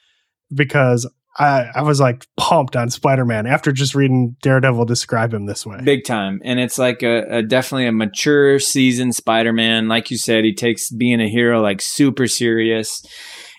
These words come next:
Speaker 2: And this is basically where he tells, you know, Daredevil, like, "Bro, you gotta hang it up, my man.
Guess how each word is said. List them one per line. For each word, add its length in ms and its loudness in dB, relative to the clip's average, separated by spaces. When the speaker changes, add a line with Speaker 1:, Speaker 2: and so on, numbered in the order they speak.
Speaker 2:
And 240 -2
this 220 0
is 80 0
basically 500 0
where 220 2
he 120 2
tells, 680 0
you 160 0
know, 180 0
Daredevil, 680 0
like, 300 0
"Bro, 500 0
you 140 -4
gotta 220 2
hang 200 2
it 100 4
up, 280 2
my 100 0
man. 440 0